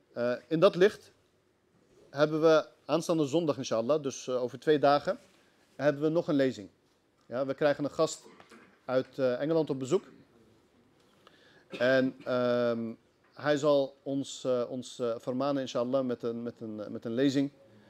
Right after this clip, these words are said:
over een, eh, interessant onderwerp. Wat is het onderwerp? Broederschap. Ah, de juiste, de juiste, ja, de juiste omgeving voor je creëren. Dus het punt wat ik net bespreek, daar gaat hij verder op in detail, inshallah.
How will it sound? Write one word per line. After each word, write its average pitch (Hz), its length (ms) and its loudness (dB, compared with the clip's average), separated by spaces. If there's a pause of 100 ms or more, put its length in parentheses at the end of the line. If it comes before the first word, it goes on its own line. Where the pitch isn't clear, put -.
(500)
over 117 280 -4
een, 113 180 -4
eh, 110 120 0
interessant 123 380 -4
onderwerp. 135 300 0
Wat 156 80 -2
is - 60 -10
het - 100 -12
onderwerp? 160 420 2 (3000)
Broederschap. 156 560 2 (480)
Ah, 147 360 -2
de 135 80 -2
juiste, 151 500 2
de 139 80 2
juiste, 143 680 2 (500)
ja, 131 120 -2
de 147 100 2
juiste 165 280 2
omgeving 151 380 -2
voor 135 100 -6
je 120 80 -4
creëren. 117 200 -6
Dus 123 120 -6
het 139 120 -10
punt 185 180 2
wat 170 120 0
ik 156 80 -4
net 170 160 0
bespreek, 175 420 2 (460)
daar 143 180 4
gaat 160 200 -2
hij 151 120 2
verder 160 280 4
op 156 120 0
in 143 100 -2
detail, 135 320 2
inshallah. 101 400 -10